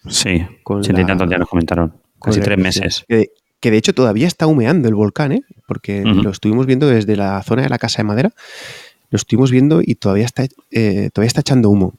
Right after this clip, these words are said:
Speaker 2: Yo, vamos, me quedé impresionado y esto, esto me acordaré toda la vida.
Speaker 1: Eso es.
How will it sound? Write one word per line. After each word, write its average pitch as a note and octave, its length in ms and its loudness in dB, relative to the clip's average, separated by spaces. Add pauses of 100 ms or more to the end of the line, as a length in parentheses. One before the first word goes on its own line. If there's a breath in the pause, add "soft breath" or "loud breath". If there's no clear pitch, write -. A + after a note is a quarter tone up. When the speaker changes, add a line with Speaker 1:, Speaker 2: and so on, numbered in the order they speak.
(100)
Speaker 2:
Yo, A#2 400 0
vamos, F#2+ 340 -4
me G2+ 100 -6
quedé G#2 320 0
impresionado A#2 480 0
y A2 80 4
esto, G2 580 0 (260)
esto - 240 -4
me A#2+ 60 2
acordaré G#2 360 0
toda G#2+ 140 0
la F#2+ 60 0
vida. G2 260 -2 (840)
Speaker 1:
Eso F2+ 260 -6
es. - 160 -6